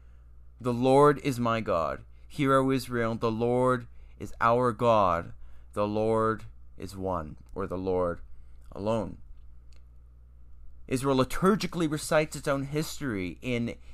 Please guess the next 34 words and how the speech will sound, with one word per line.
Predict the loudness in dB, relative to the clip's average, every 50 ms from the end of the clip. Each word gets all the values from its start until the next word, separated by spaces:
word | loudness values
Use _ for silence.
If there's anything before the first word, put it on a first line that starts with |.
| -16 -14 -6
its | -4 -4 -2 -2 -4 -10 -10 -10 -12 -16 -20 -20
festival | -12 -2 0 0 0 0 -2 -6 -6 -4 -2 -4 0
life. | 2 2 2 2 2 -2 -8 -16 -16 -18 -16 -16 -18 -18 -18 -18 -20 -20 -18 -16 -10
It | -8 -6
is | -2 -2
a | -2
kingdom | -2 4 4 6 6 6 4 2 0
of | -2 -2 -4
priests | -6 -4 -4 -4 -4 -4 -4
and | -4
a | -2
holy | 2 2 2 2 2 2
nation, | 2 2 2 0 0 -2 -4 -4 -4 0
not | 2 2 0 0 -2 -6
just | -2 2 2 2 2 -2 -8 -14 -16 -12 -6
in | -4 -2 -2 0 -2 -2 -4 -6 -12 -18 -18 -10 0 4
our | 6 6 8 6 6
minds | 6 4 2 2 2 0 -4 -4
because | -6 -4 -4 -2 -2
we've | -2 -2 -2 -2 0
read | 2 2 2
it | 0 -2 -6
in | -6 -6 -6
a | -6
text, | -8 -10 -12 -12 -10 -10 -10 -10 -12 -14 -14 -16 -18 -20 -20 -20 -14 -2
but | 0 0 0 0 -2 -8 -4
in | -2 0 0 2 0 -2 -2 -6 -10 -16 -8 -2
the | -2 -2 -2
constant | -2 -8 -2 2 4 4 4 2 -4 -6 -6 -6 -6 -6 -6 -8 -14 -14 -12 -4
ear, | 0 0 2 2 2 2 2 0 -2 -4 -8 -14 -18 -18 -18 -18 -16 -14 -14 -14 -14 -16 -14 -10
it's | -10 -8 -8 -8 -10 -8
always | 0 4 4 6 6 4 2 0 -2 -2
being | 0 0 2 2 0 -2
heard | 0 2 2 2 4 2 2 0 -2 -6